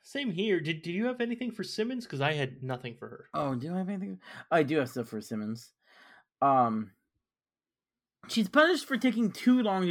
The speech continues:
Speaker 2: get Cassius water. I don't get that. <laughs>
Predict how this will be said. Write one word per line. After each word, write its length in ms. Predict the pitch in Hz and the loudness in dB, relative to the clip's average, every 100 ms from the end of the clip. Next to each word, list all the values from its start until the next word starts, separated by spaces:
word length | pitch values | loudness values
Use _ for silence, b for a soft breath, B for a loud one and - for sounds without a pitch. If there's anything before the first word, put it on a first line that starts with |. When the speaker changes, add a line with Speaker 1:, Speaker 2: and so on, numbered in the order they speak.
| 165 | 0
Speaker 2:
get 120 | 143 | -2
Cassius 460 | 151 - 127 113 - | -4 2 2 2 -4
water. 280 | 87 64 - _ _ _ _ _ _ _ _ _ _ _ _ _ _ _ _ _ _ | -10 -10 -14 _ _ _ _ _ _ _ _ _ _ _ _ _ _ _ _ _ _
I 80 | 208 | 6
don't 200 | 240 277 | 8 6
get 240 | 220 - - | 4 2 0
that. 320 | - - - | -6 -6 -10
<laughs> 60 | - | -10